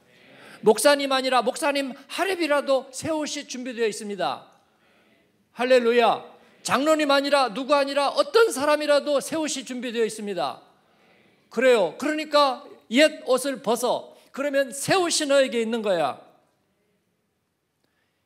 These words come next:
이십이 절 말씀은, 이십삼 절 말씀은 우리가 이제 심령으로 새롭게 되면은 된다고 말합니다.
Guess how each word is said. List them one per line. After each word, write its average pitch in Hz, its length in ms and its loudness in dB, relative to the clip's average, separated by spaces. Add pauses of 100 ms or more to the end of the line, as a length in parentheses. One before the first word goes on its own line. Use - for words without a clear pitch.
(160)
이십이 220 340 -6
절 220 160 0
말씀은, 202 760 -6
이십삼 262 400 -6
절 254 140 -2
말씀은 220 540 -4 (2000)
우리가 185 560 -4
이제 165 540 -6 (160)
심령으로 294 1080 -2
새롭게 220 880 -4 (600)
되면은 170 640 -2 (460)
된다고 135 420 -8
말합니다. 123 680 -10